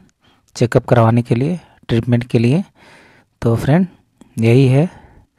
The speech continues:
नेसरा Hospital रामगढ़ सीसीएल। जितने भी सरकारी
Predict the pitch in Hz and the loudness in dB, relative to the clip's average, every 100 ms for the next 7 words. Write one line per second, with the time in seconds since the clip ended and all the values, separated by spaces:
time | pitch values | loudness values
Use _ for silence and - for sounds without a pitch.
0 | _ _ _ _ _ _ _ 120 110 127 | _ _ _ _ _ _ _ -4 0 2
1 | 131 - - 160 214 - _ _ _ 117 | 0 -2 0 0 0 -8 _ _ _ 0
2 | 120 123 151 - - _ _ _ _ _ | 2 2 0 -2 -12 _ _ _ _ _
3 | _ _ _ _ _ _ - 117 - 131 | _ _ _ _ _ _ -8 -6 0 0
4 | 185 - _ _ _ _ _ _ _ _ | -2 -8 _ _ _ _ _ _ _ _
5 | _ _ _ _ _ - 123 123 131 135 | _ _ _ _ _ -4 -2 0 2 2
6 | 135 120 - 120 135 | 0 0 2 2 2